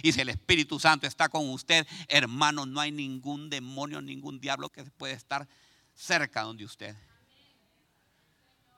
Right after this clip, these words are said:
Y tú, y toda actitud que haya contra usted, hermano, se va a desvanecer.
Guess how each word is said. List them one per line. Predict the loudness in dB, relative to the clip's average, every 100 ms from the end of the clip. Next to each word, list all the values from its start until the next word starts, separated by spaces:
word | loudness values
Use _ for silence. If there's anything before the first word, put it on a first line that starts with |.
| _ _ _ _ _ _ _
Y | -2 -2
tú, | 0 0 -2 0
y | -2
toda | 4 4 4
actitud | 2 -12 -8 -6 -4 -4
que | 0 4
haya | 6 4 2
contra | -2 -4 -6 -4 -4
usted, | -4 -6 -6
hermano, | -6 -8 -8 -8
se | -12 -8
va | -6
a | -6
desvanecer. | -6 -4 -6 -6 -14 -18 -20